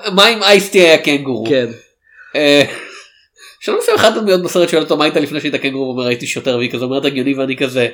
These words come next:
Speaker 1: אוקיי. ה-, אייס-, כאילו זה מוזר שאייסטי
Speaker 2: אוקיי.
Speaker 1: נורא ידוע בגילום שוטרים, למרות שבחיים אמיתיים הוא ההפך המוחלט משוטר, אפשר להגיד.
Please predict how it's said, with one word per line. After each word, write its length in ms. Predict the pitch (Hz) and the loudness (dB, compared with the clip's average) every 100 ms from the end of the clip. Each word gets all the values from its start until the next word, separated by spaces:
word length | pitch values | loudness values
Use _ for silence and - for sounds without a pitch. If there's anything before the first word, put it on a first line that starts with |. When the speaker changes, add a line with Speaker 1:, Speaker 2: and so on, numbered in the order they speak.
| - - _ _ _ _ | -10 -20 _ _ _ _
Speaker 1:
אוקיי. 480 | 123 151 175 165 233 494 - - _ _ _ _ _ _ _ _ - | 0 2 6 8 8 6 2 -10 _ _ _ _ _ _ _ _ -8
ה-, 260 | 147 - | -6 0
אייס-, 340 | 208 - - _ | 0 0 -10 _
כאילו 240 | 214 196 | -4 0
זה 100 | 180 | -2
מוזר 280 | 196 190 320 | 0 6 6
שאייסטי 400 | - 269 247 - | 6 2 2 0
Speaker 2:
אוקיי. 200 | 240 240 | 2 2
Speaker 1:
נורא 160 | 233 226 | 4 4
ידוע 240 | 214 220 | 4 4
בגילום 360 | 196 190 196 202 | 2 0 -2 -2
שוטרים, 320 | 190 185 196 | -4 -2 0
למרות 260 | 170 180 | 4 4
שבחיים 300 | 180 165 180 | 2 0 4
אמיתיים 300 | 180 170 175 | 6 4 2
הוא 340 | 156 151 151 143 - _ _ - | 0 -2 -2 -6 -20 _ _ 2
ההפך 440 | 175 208 214 208 | 6 6 4 0
המוחלט 400 | 190 175 170 156 | 0 2 4 4
משוטר, 540 | 160 - 143 147 127 117 | 2 -4 -2 0 2 0
אפשר 280 | - 117 | -2 0
להגיד. 400 | 117 117 117 117 | 2 0 -2 -8